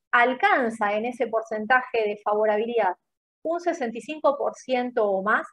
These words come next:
automáticamente están certificados como un gran lugar para trabajar con todo lo que ello implica,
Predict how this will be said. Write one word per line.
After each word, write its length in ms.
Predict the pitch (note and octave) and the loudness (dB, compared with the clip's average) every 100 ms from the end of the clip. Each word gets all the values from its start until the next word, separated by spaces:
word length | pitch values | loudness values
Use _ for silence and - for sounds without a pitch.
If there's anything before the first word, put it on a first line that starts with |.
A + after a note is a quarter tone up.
| _ _ - - - | _ _ -20 -18 0
automáticamente 960 | D4 D4 D#4+ F#4 F#4+ D#4 D4 D#4 D#4 | 2 4 4 4 4 2 0 -2 -4
están 200 | C#4+ C4+ | -4 -4
certificados 640 | C4+ C#4 C4 A3+ A#3 B3 B3 | -2 -4 -6 -2 2 2 0
como 240 | - A3+ A#3+ | -6 -4 -2
un 180 | C4+ D4+ | -2 -2
gran 240 | C#4 B3 A#3+ | 0 2 2
lugar 240 | A#3 A3+ | 2 2
para 220 | A#3 G3 | 2 -2
trabajar 500 | - F#3 F#3 - G3+ - _ | -4 -4 -4 -4 -4 -6 _
con 320 | B3 B3 B3+ | 0 0 0
todo 240 | E4 E4 | 2 4
lo 100 | D4+ A#3+ | 4 2
que 80 | A3+ | -2
ello 140 | - | -6
implica, 380 | G#3 - F4 | -12 -10 -10